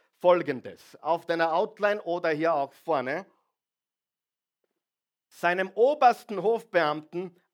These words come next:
Aschpenas befahl er", also Nego-, Nebukadnezar, befahl seinem obersten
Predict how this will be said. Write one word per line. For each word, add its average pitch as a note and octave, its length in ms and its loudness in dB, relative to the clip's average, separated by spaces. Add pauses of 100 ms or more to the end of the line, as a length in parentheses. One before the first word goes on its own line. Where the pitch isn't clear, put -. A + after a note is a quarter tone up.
Aschpenas D#3+ 960 -2 (380)
befahl E3+ 560 2
er", C#3+ 260 0
also C3+ 160 -4
Nego-, F3 400 -8
Nebukadnezar, E3+ 960 -6 (460)
befahl E3 680 4
seinem D#3 380 -4
obersten E3+ 840 0